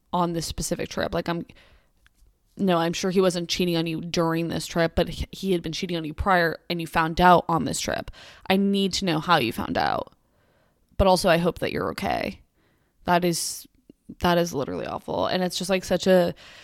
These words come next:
it's such a beautiful kind of story of, like,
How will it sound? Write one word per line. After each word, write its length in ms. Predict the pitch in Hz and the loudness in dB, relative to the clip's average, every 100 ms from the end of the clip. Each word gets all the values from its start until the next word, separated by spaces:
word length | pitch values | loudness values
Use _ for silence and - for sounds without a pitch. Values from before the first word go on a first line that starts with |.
| - | 0
it's 180 | - 233 | 4 6
such 200 | 240 269 | 6 4
a 60 | 233 | 0
beautiful 680 | 180 190 190 185 190 175 | 0 0 0 2 2 2
kind 280 | - 180 175 | 2 -2 0
of 120 | 165 | -2
story 400 | - 180 170 170 | 0 2 4 4
of, 140 | 160 165 | 2 2
like, 260 | 160 165 | 0 0